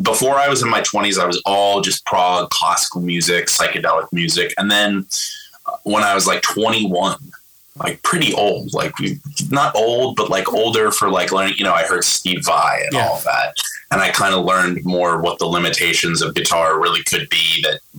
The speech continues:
Speaker 1: you really could become, like, just, like, a super mega virtuoso on guitar, which is sort of clear from the seventies prog stuff, but everything got taken to a different level in the eighties and nineties, obviously.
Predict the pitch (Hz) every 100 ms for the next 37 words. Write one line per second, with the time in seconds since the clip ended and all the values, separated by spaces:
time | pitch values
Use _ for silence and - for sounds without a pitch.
0 | - 85 92 85 95 98 90 87 92 87
1 | - - - 78 - - - - - 92
2 | - - - - - - 123 - 87 85
3 | - 78 165 - - 165 - - - -
4 | - 143 - - - - - - - -
5 | - 214 - - - - 123 - 127 127
6 | 131 - 135 123 120 127 123 - 120 117
7 | 113 - 113 110 110 - 113 - 95 98
8 | 92 87 87 80 78 80 73 73 73 73
9 | 76 73 76 78 76 73 78 76 76 73
10 | 73 78 76 76 73 71 73 73 - 65